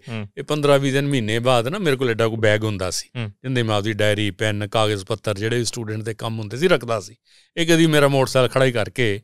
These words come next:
Speaker 1: ਹੂੰ।
Speaker 2: ਇਹ ਚੈੱਕ ਕਰ ਲੈਂਦੇ ਸੀ ਵੀ ਇਹਦੇ 'ਚ ਕੋਈ ਹਥਿਆਰ ਤਾਂ ਨਹੀਂ।
Speaker 1: ਹੂੰ।
Speaker 2: ਇਹਨਾਂ ਨੂੰ ਡਰ ਤਾਂ ਹੁੰਦਾ ਸੀ ਸ਼ਾਇਦ ਹੋਵੇ,
Speaker 1: ਹੂੰ।
Speaker 2: ਪਰ ਨਹੀਂ ਹੁੰਦਾ ਸੀ, ਤੇ ਇਹਨਾਂ ਨੂੰ ਲੱਗਿਆ ਕਿ ਯਾਰ, ਨਹੀਂ, ਇਹਦੇ ਕੋਲ ਹਥਿਆਰ ਨਹੀਂ ਹੈ।
Speaker 1: ਹੂੰ।
Speaker 2: ਸ਼ਾਇਦ ਇਹ ਵੀ ਵਜ੍ਹਾ ਹੈ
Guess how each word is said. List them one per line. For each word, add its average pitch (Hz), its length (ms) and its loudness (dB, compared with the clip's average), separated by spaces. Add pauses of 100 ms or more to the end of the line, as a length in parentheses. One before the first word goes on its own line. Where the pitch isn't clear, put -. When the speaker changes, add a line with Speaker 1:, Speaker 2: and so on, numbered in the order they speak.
(120)
Speaker 1:
ਹੂੰ। 113 140 -6
Speaker 2:
ਇਹ 113 40 -4
ਚੈੱਕ 170 260 4
ਕਰ 147 140 4
ਲੈਂਦੇ 107 280 -2
ਸੀ 104 120 -4
ਵੀ 123 80 0
ਇਹਦੇ 123 200 0
'ਚ 113 100 -10
ਕੋਈ 113 180 -4
ਹਥਿਆਰ 98 320 -2
ਤਾਂ 107 160 -6
ਨਹੀਂ। 135 140 -8
Speaker 1:
ਹੂੰ। - 260 -18
Speaker 2:
ਇਹਨਾਂ 135 200 0
ਨੂੰ 135 80 2
ਡਰ 120 140 4
ਤਾਂ 151 180 0
ਹੁੰਦਾ 139 260 4
ਸੀ 180 100 0
ਸ਼ਾਇਦ 147 180 4
ਹੋਵੇ, 98 300 0 (220)
Speaker 1:
ਹੂੰ। 110 200 -10
Speaker 2:
ਪਰ 143 100 -2
ਨਹੀਂ 175 220 6
ਹੁੰਦਾ 156 260 6
ਸੀ, 156 120 0
ਤੇ 180 100 0
ਇਹਨਾਂ 185 200 0
ਨੂੰ 190 160 -2
ਲੱਗਿਆ 160 360 2
ਕਿ 151 140 -4
ਯਾਰ, 131 320 -2 (320)
ਨਹੀਂ, 104 300 -6
ਇਹਦੇ 113 240 -4
ਕੋਲ 98 140 -4
ਹਥਿਆਰ 90 360 -4
ਨਹੀਂ 127 220 -2
ਹੈ। 117 180 -2 (120)
Speaker 1:
ਹੂੰ। 113 220 -8
Speaker 2:
ਸ਼ਾਇਦ 233 200 -2
ਇਹ 247 140 2
ਵੀ 202 120 2
ਵਜ੍ਹਾ 131 300 6
ਹੈ 85 180 -2